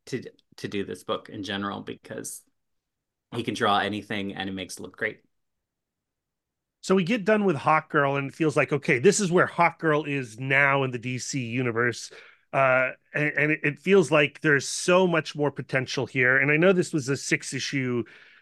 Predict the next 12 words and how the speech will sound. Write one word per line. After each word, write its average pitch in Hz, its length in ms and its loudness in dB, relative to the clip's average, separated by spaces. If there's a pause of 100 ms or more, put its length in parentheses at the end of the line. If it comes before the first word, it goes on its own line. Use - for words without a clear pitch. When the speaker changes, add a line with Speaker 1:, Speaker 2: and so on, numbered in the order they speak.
Speaker 2:
series, 127 960 2
uh, 143 240 2
but 160 160 -6
with 139 160 0
the 123 80 0
hope 135 480 0
of 127 260 -2
more 120 440 0
to 127 140 -4
come. 113 500 -2 (500)
Um, 139 580 0
i-, 202 120 -6